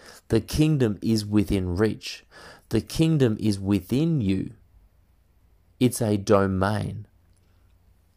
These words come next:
You know, the government is within the president. You know, the government is within the ambassador. If the ambassador to Australia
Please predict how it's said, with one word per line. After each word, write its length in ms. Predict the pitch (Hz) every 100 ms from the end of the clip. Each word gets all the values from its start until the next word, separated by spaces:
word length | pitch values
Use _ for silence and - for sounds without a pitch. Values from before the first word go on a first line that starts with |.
| _ _ _ _ _ _ - _ _ _ _ _ _ _ -
You 80 |
know, 120 | 104 101
the 120 | 104
government 760 | 90 113 135 143 110 98 101 - _
is 260 | 107 107 101
within 640 | 98 104 90 117 135 117 - _ _ _ _ _ _ _ _ _ -
the 540 | 95 101 98 107 123 _ _ _ -
president. 520 | 131 147 131 95 - _ _ - - _
You 80 | 104
know, 80 | 104
the 100 | 104
government 800 | 101 117 123 139 123 101 98 -
is 200 | 113 107
within 340 | 117 110 117
the 140 | 110 104
ambassador. 720 | 101 95 101 101 107 - 120 - - - -
If 180 | 120 -
the 140 | 113
ambassador 880 | 107 98 117 135 - 135 131 131 131 -
to 240 | - 117
Australia 840 | 95 - - 107 127 127 131 131 135